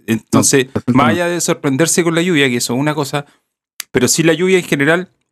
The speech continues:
Speaker 1: afecta el tránsito de las personas, sobre todo las que andan a pie. Me acuerdo que se puso a llover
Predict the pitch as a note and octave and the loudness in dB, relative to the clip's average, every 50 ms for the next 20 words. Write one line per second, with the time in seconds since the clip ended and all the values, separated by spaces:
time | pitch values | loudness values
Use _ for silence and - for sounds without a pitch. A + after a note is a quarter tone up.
0 | _ _ _ _ - C3 B2+ B2+ - - E3 - _ - E3+ E3 D#3+ C#3+ - C3+ | _ _ _ _ -6 -6 -4 -4 -4 -6 -6 -4 _ -2 0 0 0 -2 -4 -6
1 | B2+ C3 - D#3+ D#3 C#3 - C#3+ D3 D3 C#3+ C#3 - C#3+ C#3 - F3+ E3+ D#3+ D#3 | -4 -2 0 0 0 0 -2 0 2 2 2 0 -2 -2 0 2 2 2 2 2
2 | D#3 C#3 B2+ D#3 D#3 D3 C#3+ - D3+ C#3+ C#3+ C#3+ C#3 B2+ G#2+ F#2 - _ _ _ | 2 0 2 2 0 0 0 -2 -2 0 0 0 0 -2 -4 -8 -8 _ _ _
3 | _ _ _ - - G2+ A#2 B2 B2+ A#2+ A2+ - A2+ A2+ A2+ B2 G#2 G2+ G#2 G#2 | _ _ _ -4 2 2 2 2 2 0 0 0 -2 -2 -2 0 2 2 2 0
4 | - _ | -2 _